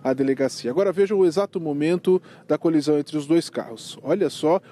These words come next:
o momento em que aconteceu este acidente nos Jardins. O carro preto é o carro da vítima e o outro automóvel é o carro em que estavam os criminosos. Três ladrões, eles tentaram assaltar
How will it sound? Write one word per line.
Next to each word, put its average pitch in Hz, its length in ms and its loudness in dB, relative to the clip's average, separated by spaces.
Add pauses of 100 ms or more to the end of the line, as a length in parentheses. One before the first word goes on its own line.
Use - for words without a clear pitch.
(120)
o 151 60 -6
momento 160 520 0
em 160 60 2
que 147 80 -8
aconteceu 139 560 0
este 135 160 -2
acidente 139 540 -2
nos 165 240 2
Jardins. 147 600 -2 (220)
O 180 80 0
carro 156 340 -2
preto 131 460 0
é - 20 2
o 135 60 0
carro 131 340 -2
da 190 120 2
vítima 220 500 -2 (260)
e 175 80 -4
o 220 100 2
outro 165 320 2
automóvel 175 600 2
é 170 60 2
o 175 60 0
carro 160 320 -2
em 170 40 -10
que 175 140 -4
estavam 147 580 0 (240)
os 139 240 -2
criminosos. 143 1080 0
Três 214 360 2
ladrões, 143 680 0 (260)
eles 160 240 2
tentaram 170 720 0
assaltar 131 680 -2